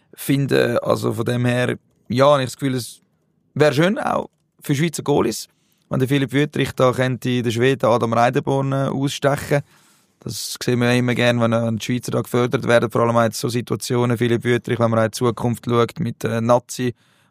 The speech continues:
wo es irgendwann mal kein, äh, Genoni mehr rum ist und kein, äh, Berra mehr rum ist, wo auf der anderen Seite steht, dass man da vielleicht einen hat, der weiss,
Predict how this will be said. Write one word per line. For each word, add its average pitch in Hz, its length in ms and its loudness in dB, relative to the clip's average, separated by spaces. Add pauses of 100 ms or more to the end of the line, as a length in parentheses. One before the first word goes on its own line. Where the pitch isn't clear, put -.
wo - 80 -4
es 113 40 0
irgendwann 117 380 4
mal 117 180 4
kein, 123 220 2
äh, 123 260 2
Genoni 127 420 0
mehr 123 100 0
rum 123 160 0
ist 123 240 -2
und 123 160 -4
kein, 123 280 2
äh, 127 260 0
Berra 127 260 4
mehr 123 160 -2
rum 127 180 -2
ist, 123 160 -2
wo 123 60 2
auf 117 120 -2
der 127 120 -2
anderen 123 260 -2
Seite 123 340 -4
steht, 123 420 2 (420)
dass 123 80 -8
man 123 100 0
da 123 60 2
vielleicht 120 240 0
einen 120 220 2
hat, 135 220 0
der 117 120 -2
weiss, - 500 -2